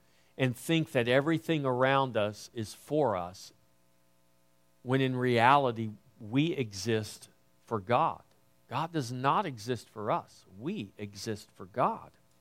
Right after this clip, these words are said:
And Jesus commanded that their witness was to begin in Jerusalem, and it was to go to the ends of the earth. And the fact that we are here today preaching Jesus testifies to their obedience, and it also testifies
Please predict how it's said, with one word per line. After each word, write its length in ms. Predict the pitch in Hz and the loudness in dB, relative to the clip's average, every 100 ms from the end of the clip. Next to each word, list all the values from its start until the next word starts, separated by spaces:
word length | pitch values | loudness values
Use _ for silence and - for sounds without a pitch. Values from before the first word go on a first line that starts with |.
| _ _ _ _ _ _ _ _ _ _ _ _ _ _ _ _ _ _ _ _ _ _ _ _ _ - | _ _ _ _ _ _ _ _ _ _ _ _ _ _ _ _ _ _ _ _ _ _ _ _ _ -12
And 140 | 104 | -8
Jesus 480 | - 156 170 175 - | 2 4 4 2 -2
commanded 640 | - 147 147 160 156 127 | -2 2 4 4 4 0
that 160 | 131 117 | -2 0
their 220 | 139 147 | 4 4
witness 680 | 139 143 175 117 107 - - _ | 4 0 -2 -6 -10 -10 -18 _
was 220 | 117 127 - | 0 0 0
to 80 | |
begin 400 | 117 123 127 151 | -4 -2 2 2
in 120 | 143 120 | 2 -2
Jerusalem, 640 | 120 135 151 - 117 113 | 0 0 0 -2 -4 -2
and 100 | 120 | -4
it 120 | 139 | -4
was 160 | 120 - | -6 -6
to 100 | 123 | 0
go 340 | 143 151 143 | 6 6 6
to 180 | 139 123 | 0 -6
the 180 | 123 135 | -6 -2
ends 300 | 131 135 117 | 0 0 -2
of 100 | 113 | -4
the 180 | 123 131 | 0 4
earth. 360 | 143 107 - _ _ - - - | 4 0 -6 _ _ -20 -2 2
And 160 | 143 | 6
the 60 | 151 | 6
fact 400 | - 175 190 - | 10 10 8 4
that 160 | 151 | 2
we 240 | 147 170 185 | 6 6 6
are 100 | 165 | 4
here 260 | 143 180 | 4 4
today 320 | 156 139 156 143 | 4 4 4 4
preaching 600 | - 185 185 - 165 127 | 2 4 4 2 0 0
Jesus 560 | 139 175 147 131 - | 2 2 2 0 -2
testifies 840 | - 180 175 - 135 135 131 135 - | 2 4 4 0 2 4 6 4 0
to 120 | 139 | 0
their 360 | 127 151 190 139 | 6 6 6 4
obedience, 680 | 110 120 113 113 110 - | 2 -2 -2 -4 -6 -2
and 80 | 131 | 0
it 120 | 135 | 6
also 360 | 156 180 - 147 | 8 8 4 -2
testifies 960 | - 151 147 - 127 135 127 135 - | 2 2 2 -2 2 6 6 4 0